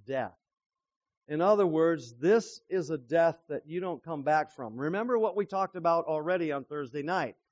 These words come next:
that death is referred to in the Bible as sleep, right? Because it's an unconscious state.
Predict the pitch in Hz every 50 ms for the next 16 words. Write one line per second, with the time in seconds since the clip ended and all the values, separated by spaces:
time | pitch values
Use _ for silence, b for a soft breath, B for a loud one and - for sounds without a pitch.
0 | _ _ _ - 127 156 165 165 - 139 117 165 185 165 - - - - 190 175
1 | 135 151 175 170 - - 196 208 214 175 - 202 196 190 180 170 151 151 175 185
2 | 196 196 175 160 151 147 143 135 - - - - - 175 208 220 180 123 - _
3 | _ _ 117 131 143 165 190 196 - _ _ _ _ _ _ _ - 160 - -
4 | 190 185 170 160 185 175 - 180 170 170 - - 185 202 214 220 220 214 - -
5 | 175 196 196 196 190 - - 196 175 - - - - - 208 208 190 151 113 95
6 | _